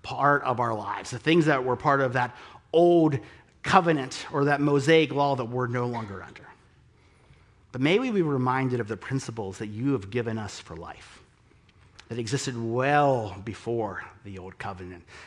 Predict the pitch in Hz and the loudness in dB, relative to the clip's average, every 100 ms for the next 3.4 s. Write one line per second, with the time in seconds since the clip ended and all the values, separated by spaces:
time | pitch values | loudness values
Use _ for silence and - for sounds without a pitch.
0 | - - 110 104 98 139 139 - 120 104 | -14 -10 -8 -8 -2 0 0 -6 -8 -6
1 | - 156 139 117 101 101 127 123 110 98 | 0 2 2 0 -6 -4 -2 -2 -4 -6
2 | 95 - _ - 110 104 107 90 - 151 | -12 -14 _ -12 -8 -6 -6 -6 -6 -6
3 | - - - - | -8 -20 -20 -20